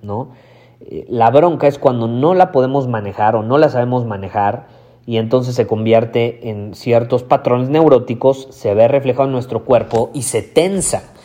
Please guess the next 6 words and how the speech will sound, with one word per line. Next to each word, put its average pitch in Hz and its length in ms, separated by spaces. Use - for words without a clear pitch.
Se - 220
tensa 196 680
a 123 160
tal 170 200
grado 160 380
que 120 460